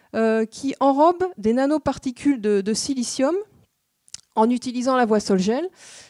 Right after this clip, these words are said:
Et, euh, on cherche à utiliser donc la, les performances du, du silicium pour sa capacité et celles du carbone, donc la conductivité électrique, et un rôle de buffer lorsque l'on a une expansion du silicium.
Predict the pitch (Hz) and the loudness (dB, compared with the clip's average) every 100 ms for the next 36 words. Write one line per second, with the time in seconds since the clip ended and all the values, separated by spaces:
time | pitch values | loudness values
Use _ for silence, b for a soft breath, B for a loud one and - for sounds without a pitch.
0 | B - 214 220 208 202 196 196 190 190 | B -2 4 4 6 4 4 2 2 0
1 | 185 214 233 - 339 - 262 247 262 262 | 0 0 0 0 -2 2 0 0 -2 -2
2 | 254 240 311 - 208 - 233 262 247 311 | 0 0 -4 -6 -12 -2 0 2 0 0
3 | 311 - 285 285 285 - 240 226 214 233 | -2 0 0 2 0 -2 -4 -4 -4 -4
4 | - 226 220 - 277 403 392 233 - 220 | -6 -6 -8 -4 -2 -2 -6 -10 -8 -6
5 | 208 208 196 208 254 320 370 - 208 277 | -4 -6 -6 -10 -6 -4 -4 -6 -4 -2
6 | 254 226 226 190 220 330 220 180 233 247 | -2 -2 -2 0 0 0 -2 -4 -6 -4
7 | 285 262 - 233 226 233 202 190 - 302 | -4 -6 -8 -10 -8 -6 -6 -6 -10 -10
8 | - - b b b b b 226 247 233 | -12 -20 b b b b b 2 2 4
9 | 294 302 214 220 214 262 - 285 302 226 | 4 4 4 4 2 2 4 2 4 2
10 | 233 - - 220 220 240 262 262 208 214 | -2 -4 -4 -2 0 -2 -2 -4 -4 -6
11 | 240 - 233 - 262 220 - 220 202 - | -10 -8 -8 -6 -6 -6 -8 -8 -8 -6
12 | 175 170 | -8 -8